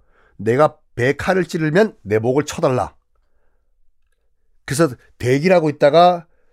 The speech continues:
목을 대신 쳐줘요. 그걸 가이샤쿠라고 하거든요. 오다 노부나가도 더 이상 난 못, 못, 못 버틴다 라고 느꼈나 봐요. 그래가지고 결심을 한 다음에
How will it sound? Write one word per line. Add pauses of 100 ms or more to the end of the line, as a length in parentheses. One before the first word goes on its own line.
(260)
목을
대신
쳐줘요. (400)
그걸
가이샤쿠라고
하거든요. (1600)
오다
노부나가도 (840)
더
이상
난
못, (220)
못, (160)
못
버틴다 (440)
라고
느꼈나
봐요. (640)
그래가지고 (560)
결심을
한
다음에